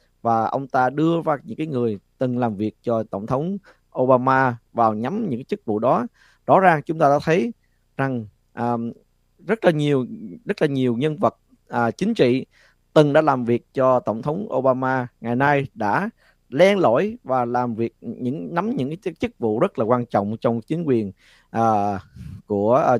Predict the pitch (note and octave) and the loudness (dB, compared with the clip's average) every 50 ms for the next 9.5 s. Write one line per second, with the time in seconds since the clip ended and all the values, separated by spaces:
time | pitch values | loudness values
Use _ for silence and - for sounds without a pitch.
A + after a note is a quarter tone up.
0 | - - C#3+ C3 A#2+ B2 B2 B2 A#2+ A2+ G#2 G2 - _ _ _ _ _ _ _ | 0 2 2 4 6 4 4 4 0 -2 -4 -6 -10 _ _ _ _ _ _ _
1 | - D3 D#3 D#3+ D#3 C#3+ - F3 G3 A3 G3 F#3+ F#3+ - G3+ - - _ _ _ | 2 4 4 4 4 2 0 -4 -2 0 0 0 2 0 -2 -2 -2 _ _ _
2 | _ F#3+ G3+ - G#3 G3 F#3 - F#3 F3+ F3+ - - - F#3+ F3+ F3+ F#3+ F#3 F3+ | _ -12 -4 0 2 2 4 4 2 0 0 -6 2 2 2 2 4 -2 -4 -4
3 | - - - - - C#3+ _ _ _ _ - - - G3+ A3 A#3 - - - - | -6 -12 -18 -20 -20 -20 _ _ _ _ -20 -10 -4 -2 -2 -2 -2 -6 -4 -4
4 | G#3 E3 D#3 D3+ D3 C#3+ C#3 C#3 C#3 C3 B2+ C#3+ D#3+ G3+ G3 E3+ D3+ C#3+ C#3+ - | -2 -2 0 -2 -2 0 0 2 2 2 2 0 0 0 0 0 -2 -2 -8 -12
5 | _ _ _ _ _ _ _ - - G3 G3+ G3 F#3+ - - - - F#3 G3+ G3+ | _ _ _ _ _ _ _ -4 -2 0 0 0 -2 -4 -6 2 4 4 6 8
6 | G#3 G#3 G#3 G#3 G#3 G#3 F#3 D#3+ D3 F3 F#3 F#3+ F#3 F#3+ F#3+ F#3 F#3 F3+ F3+ - | 6 6 6 4 4 6 6 6 4 6 4 2 2 2 0 -2 -2 -4 -8 -12
7 | _ _ - F#3 F#3+ F#3+ F#3 F3 - - - G#3 G#3+ F#3 D#3 D3 C#3+ D#3 D#3 E3+ | _ _ 2 4 4 4 4 0 0 -4 -6 -4 -2 0 -2 0 0 2 2 2
8 | E3+ F3 F3 E3 D#3 C3+ B2+ - G3 G3 G3 D3+ B2+ F#2 C3 D3 D3+ C#3+ C#3+ C#3+ | 2 2 0 -2 0 -2 -2 -4 -6 -6 -6 -6 -4 -4 -2 0 0 -2 -2 -4
9 | C#3 C3+ - - F3+ F3 E3+ C#3+ B2 | -6 -8 -8 -8 -8 -6 -6 -6 -6